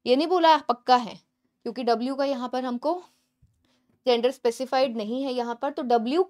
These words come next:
can be, यस, W यू की आंट हो सकती है, यू की मदर की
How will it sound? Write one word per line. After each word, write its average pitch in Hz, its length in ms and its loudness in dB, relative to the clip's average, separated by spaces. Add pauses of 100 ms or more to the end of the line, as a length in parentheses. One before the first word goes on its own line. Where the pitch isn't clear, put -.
can 320 260 2
be, 311 160 0
यस, 190 260 -2
W 208 360 2
यू 285 160 0
की 302 160 -4
आंट 254 240 -2
हो 202 80 -6
सकती 190 260 -10
है, 185 80 -2
यू 262 300 -2
की 277 200 -8
मदर 226 360 0
की 320 220 -4